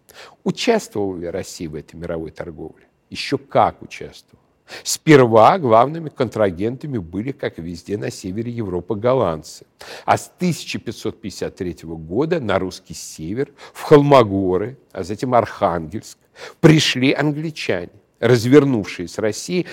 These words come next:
масштабную и разнообразную торговлю, которая стала их выигрышным билетом в конкуренции с Испанией и Португалией.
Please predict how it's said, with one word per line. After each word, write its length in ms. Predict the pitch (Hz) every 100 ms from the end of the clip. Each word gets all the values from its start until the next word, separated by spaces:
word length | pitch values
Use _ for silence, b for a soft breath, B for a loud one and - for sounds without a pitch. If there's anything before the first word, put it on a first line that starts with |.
| B
масштабную 1000 | 143 151 - - - 120 101 104 143 156
и 100 | 156
разнообразную 920 | 127 117 123 110 92 95 85 82 80
торговлю, 680 | - 95 90 104 156 165 123 B B
которая 340 | 127 117 127
стала 600 | 117 - - - 127 131
их 360 | 156 - 139 -
выигрышным 1040 | 120 110 127 160 156 107 107 95 - 82
билетом 640 | 80 85 104 113 170 - 131
в 100 | -
конкуренции 800 | 135 113 - 123 107 90 -
с 160 | 92 -
Испанией 580 | 123 - - 127 139 143
и 80 | 123
Португалией. 840 | - 127 - 90 110 82 71 -